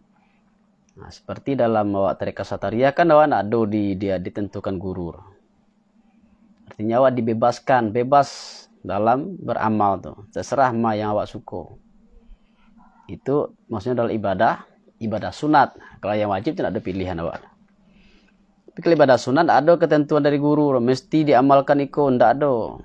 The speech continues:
Mesti, ya, iko atau ndak ada, bebas. Maka di situ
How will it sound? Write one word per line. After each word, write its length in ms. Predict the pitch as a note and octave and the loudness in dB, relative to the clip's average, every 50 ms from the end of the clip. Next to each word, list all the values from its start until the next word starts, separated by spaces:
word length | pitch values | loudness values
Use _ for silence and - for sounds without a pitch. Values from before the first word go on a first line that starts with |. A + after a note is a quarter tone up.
| - - | -18 -16
Mesti, 480 | - - A2+ - - - C3 C3+ C3 C3 | -14 -14 -14 -14 -10 -6 -2 -2 0 2
ya, 320 | B2 B2 B2 A#2+ A#2+ G#2+ | 2 2 4 4 2 2
iko 560 | - - - - - - C#3+ C3+ B2+ A#2 D#2+ | 0 -2 -8 -10 -6 -2 0 0 0 0 -2
atau 400 | B1+ D2 D#2+ - - B2+ B2 F#2 | -4 -6 -6 -4 -4 -4 -4 -4
ndak 160 | D2 C#2+ D#2 F2+ C3 | -4 -2 -2 -2 0
ada, 240 | D3 B2+ A2 A2+ A2+ - _ _ _ - | -2 -4 -4 -6 -10 -16 _ _ _ -12
bebas. 480 | - C3 B2+ G#2 F2+ - - - - - _ - - - - - - - - _ _ _ _ - | -6 -4 -4 -4 -6 -8 -14 -20 -20 -20 _ -20 -20 -20 -20 -20 -20 -20 -20 _ _ _ _ -12
Maka 240 | G2+ - D3 D3+ D#3 | -6 -2 0 2 2
di 80 | C#3+ | 2
situ 640 | A#2+ A#2 A2 - - C3+ C#3+ D#3+ F3 F#3 F3+ - | 0 -2 -4 -4 0 0 2 2 2 0 -2 -6